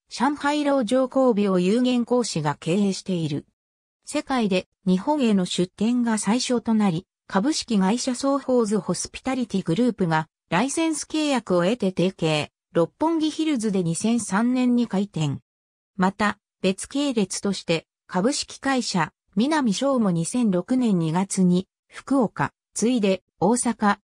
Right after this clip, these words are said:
梅田にも新店舗を開店している。小籠包を、上海で初めて売り出した点心の店、長江楼が、千九百六十年代に、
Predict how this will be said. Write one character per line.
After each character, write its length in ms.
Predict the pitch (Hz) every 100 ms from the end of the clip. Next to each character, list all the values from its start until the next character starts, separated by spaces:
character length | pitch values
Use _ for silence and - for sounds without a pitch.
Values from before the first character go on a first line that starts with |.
| _
梅 240 | 175 208 277
田 120 | 294
に 140 | 277
も 120 | 247
新 280 | 214 185 247
店 220 | 277 277
舗 160 | 240 160
を 40 | 143
開 260 | 151 165
店 220 | - 226
し 120 | 208 -
て 100 | 156
い 140 | 147
る。 160 | 147 - _ _ _ _ _
小 300 | - - 277
籠 260 | 320 320 311
包 260 | - 208 175
を、 200 | 170 196 _ _
上 300 | - 247 285
海 280 | 262 240 202
で 120 | 156
初 260 | 151 180 269
め 140 | 240
て 140 | 165
売 100 | 160
り 100 | 180
出 140 | 202 240
し 100 | -
た 140 | 170
点 220 | - 175
心 300 | 202 233 220
の 100 | 214
店、 380 | 202 180 175 165 _ _
長 240 | - 254 277
江 220 | 269 277
楼 180 | 247 226
が、 240 | 190 170 - _ -
千 260 | 320 339
九 220 | 302 269
百 260 | 226 196 170
六 260 | 156 - 226
十 280 | 254 277
年 260 | 269 269 247
代 220 | 190 170
に、 200 | 156 156